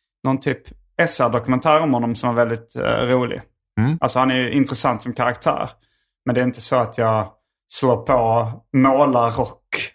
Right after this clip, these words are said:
Speaker 1: när han
Speaker 2: Nej, det
Speaker 1: är
Speaker 2: gör ju
Speaker 1: idag.
Speaker 2: ingen. Det, det chockerande var ju, nu var det säkert tjugo år sedan, men fortfarande inte liksom vallningarna <laughs> har inte gett sig. Att han, han gjorde seriöst bra grejer också.
Speaker 1: Mm.
Speaker 2: Vilket man inte
Speaker 1: Eller,
Speaker 2: gärna
Speaker 1: um,
Speaker 2: kan tro.
Speaker 1: ja, det är kanske inte min musikgenre,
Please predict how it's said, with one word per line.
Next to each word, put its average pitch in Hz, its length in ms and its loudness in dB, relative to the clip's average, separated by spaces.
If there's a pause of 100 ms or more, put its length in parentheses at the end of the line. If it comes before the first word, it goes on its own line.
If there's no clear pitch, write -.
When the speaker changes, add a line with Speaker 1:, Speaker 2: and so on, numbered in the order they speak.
Speaker 1:
när 123 100 0
han 123 100 2
Speaker 2:
Nej, 143 140 6
det 151 80 6
Speaker 1:
är 180 60 8
Speaker 2:
gör 180 120 8
ju 147 100 8
Speaker 1:
idag. 147 180 6
Speaker 2:
ingen. 120 280 2
Det, 139 400 4
det 135 160 2
chockerande 135 600 2
var 170 140 4
ju, 139 140 6
nu 123 140 0
var 117 140 2
det 131 100 6
säkert 110 280 -2
tjugo 127 320 4
år 110 140 4
sedan, 139 200 2
men 120 160 4
fortfarande 113 540 0 (480)
inte 123 280 2
liksom 110 320 0
vallningarna 120 580 4
<laughs> - 60 4
har 170 80 4
inte 139 140 2
gett 135 300 2
sig. 98 140 0
Att - 80 -2
han, 117 200 0
han 123 140 4
gjorde 127 200 4
seriöst 110 460 0 (240)
bra 107 200 4
grejer 139 280 4
också. 110 260 -2 (200)
Speaker 1:
Mm. 175 260 2
Speaker 2:
Vilket 127 220 0
man 120 160 2
inte 117 140 4
Speaker 1:
Eller, 123 220 6
Speaker 2:
gärna 143 200 4
Speaker 1:
um, 120 60 0
Speaker 2:
kan 123 160 2
tro. 131 280 -2 (460)
Speaker 1:
ja, 143 180 0
det 143 80 2
är 143 80 2
kanske 143 160 2
inte 135 120 -2
min 123 400 2 (300)
musikgenre, 131 680 0